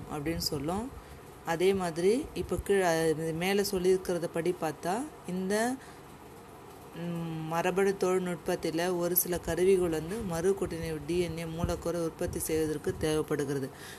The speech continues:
recombinant D என் ஏ வந்து நம்ம உற்பத்தி செய்யணும்னா அதுக்கு நிறைய, அ, கருவிகள் வந்து தேவைப்படுகிறது. அதுக்கு முக்கியமானது என்னென்னா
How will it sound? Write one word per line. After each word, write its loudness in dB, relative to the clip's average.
recombinant 6
D 2
என் 0
ஏ -2
வந்து -4
நம்ம -2
உற்பத்தி -2
செய்யணும்னா -4
அதுக்கு -2
நிறைய, 0
அ, -4
கருவிகள் 4
வந்து -2
தேவைப்படுகிறது. -2
அதுக்கு 0
முக்கியமானது 0
என்னென்னா -4